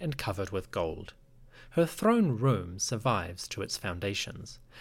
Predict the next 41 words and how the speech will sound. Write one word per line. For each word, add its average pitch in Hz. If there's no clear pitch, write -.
and 160
a 170
few 226
traces -
of -
the 120
original 107
paint -
give 170
a 165
clue 120
to -
the 113
decorations 104
which -
surrounded 98
her. -
Most 226
likely, 107
the 131
walls 156
were 139
painted 113
with 104
rectangular 104
murals. 92
They 170
had 165
borders 156
of 113
red 120
and 104
blue, 90
while 113
in 110
the 104
centre, 131
a 139
panel 190
of 120
yellow 139